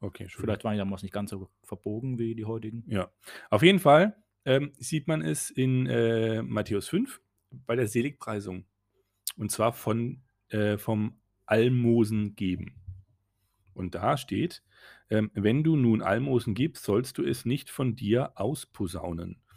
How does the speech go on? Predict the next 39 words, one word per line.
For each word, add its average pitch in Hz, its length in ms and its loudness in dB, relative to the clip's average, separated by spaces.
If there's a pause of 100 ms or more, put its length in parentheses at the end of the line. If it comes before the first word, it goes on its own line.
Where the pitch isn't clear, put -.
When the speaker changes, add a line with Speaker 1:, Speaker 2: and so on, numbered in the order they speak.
(260)
Speaker 1:
wie 104 220 0
es 117 160 -2
die 98 140 0
Heuchler 107 440 4
tun 143 340 -2
in 110 140 0
den 117 140 0
Synagogen 104 640 0
und 101 220 -4
auf 98 200 -4
den 120 220 -4
Gassen, - 420 -10 (460)
damit 101 340 0
sie 127 200 -2
von 101 200 -2
den 92 100 0
Leuten 101 480 2
gepriesen 95 480 -4
werden. 87 320 -6 (140)
Wahrlich, 131 460 2
ich 123 140 -10
sage 98 340 -2
euch, 101 260 -2
sie 90 140 -10
haben 95 280 -6
ihren 95 260 -4
Lohn 87 280 -4
schon 82 320 -16
gehabt.“ - 540 -20 (420)
Speaker 2:
Mhm. 87 460 -14 (580)
Speaker 1:
Ha! - 300 0 (1700)
Ist 107 140 -4
mal 127 120 6
wieder 135 180 6
absolutes 143 760 2
Angeberwissen 151 1040 0
bei 131 240 4
irgendeiner 131 400 0
Party. 117 520 -6